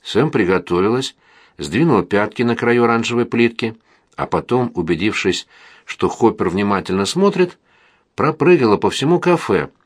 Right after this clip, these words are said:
до витрины с кофейными кружками. "Замечательно", — сказал Хоппер. "Хочешь, я пропрыгаю оттуда, вон до туда и туда?" "Ну а то". Она глубоко вздохнула,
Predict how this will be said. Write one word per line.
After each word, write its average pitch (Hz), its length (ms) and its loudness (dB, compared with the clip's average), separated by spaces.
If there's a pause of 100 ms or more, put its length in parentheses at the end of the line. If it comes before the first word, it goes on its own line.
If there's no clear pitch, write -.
(180)
до 78 180 0
витрины 95 420 0
с 101 60 -4
кофейными 90 540 0
кружками. 90 600 0 (520)
"Замечательно", — 80 1300 -2 (140)
сказал 117 360 0
Хоппер. 123 440 -2 (560)
"Хочешь, - 600 -2 (460)
я 123 300 -2
пропрыгаю 117 580 0
оттуда, 113 600 0 (360)
вон 143 220 2
до 135 160 2
туда 135 440 -2 (160)
и 180 100 0
туда?" 95 380 0 (680)
"Ну 95 160 2
а 107 80 2
то". 73 280 -6 (680)
Она 87 280 -2
глубоко 92 440 0
вздохнула, 95 720 -2